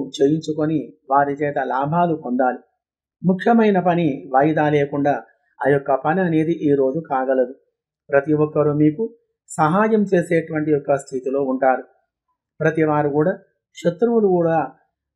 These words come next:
మిత్రులుగా మారి మీకు సహాయం చేసేటువంటి యొక్క స్థితిలో ఉంటారు. మరి కావున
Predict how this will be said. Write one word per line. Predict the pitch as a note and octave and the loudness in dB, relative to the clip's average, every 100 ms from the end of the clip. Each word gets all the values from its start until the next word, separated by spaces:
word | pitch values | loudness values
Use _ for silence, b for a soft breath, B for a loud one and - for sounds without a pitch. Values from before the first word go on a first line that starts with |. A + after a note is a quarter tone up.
| C#3+ | -2
మిత్రులుగా | D3 D#3 F3+ F3+ D#3+ D3+ | -2 0 0 0 2 0
మారి | C#3 C3 D3 D3+ A#2+ - _ _ - | 0 -2 -2 -2 -4 -14 _ _ -4
మీకు | D#3+ E3+ D#3+ | -2 0 -2
సహాయం | D#3+ C#3+ F3 G#3 G3 | -2 0 2 4 2
చేసేటువంటి | F3+ E3 E3 D#3 D#3 D3+ D3+ | 2 0 0 -2 -4 -4 0
యొక్క | D3+ D3+ | 0 0
స్థితిలో | C#3+ C#3+ C#3 C3+ | -6 -8 -6 -4
ఉంటారు. | C3 C3 C3 B2 - _ _ _ _ B2 | -4 -2 -2 -2 -6 _ _ _ _ -10
మరి | A#2 | -10
కావున | - C#3+ D#3+ | -4 -2 0